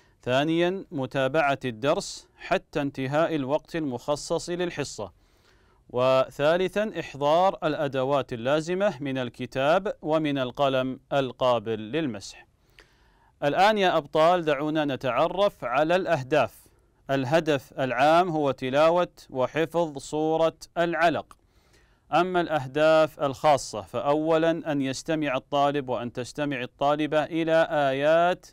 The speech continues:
سورة العلق. ثانيًا، أن يردد الطالب وأن تردد الطالبة آيات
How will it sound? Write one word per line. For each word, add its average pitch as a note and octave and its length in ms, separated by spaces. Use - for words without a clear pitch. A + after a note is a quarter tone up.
سورة C#3+ 500
العلق. D3+ 440
ثانيًا، D3+ 540
أن D3 120
يردد E3+ 460
الطالب D#3 500
وأن C3+ 280
تردد D3+ 480
الطالبة D3 600
آيات D#3 760